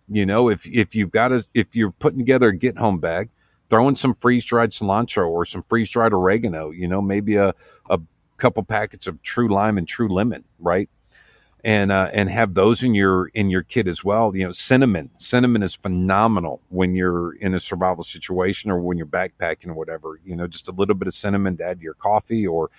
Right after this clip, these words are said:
put on your oatmeal just kinda goes a long way. You know, and, and so make it enjoyable. You know, why, why eat what you have to eat when you can prepare to eat what you wanna eat?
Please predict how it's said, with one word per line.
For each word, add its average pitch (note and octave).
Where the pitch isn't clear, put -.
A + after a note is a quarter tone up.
put G2+
on F2+
your E2
oatmeal A2
just -
kinda G#2+
goes F#2+
a E2+
long F#2
way. F2+
You G#2
know, G#2+
and, G#2+
and A2
so A#2+
make A#2+
it D3+
enjoyable. G2+
You F#2
know, G#2
why, G#2+
why A2
eat C#3
what A#2
you G#2+
have A#2
to A2
eat G2+
when G2
you G2
can G2
prepare A2
to G2
eat F#2+
what F2
you E2+
wanna E2+
eat? D#2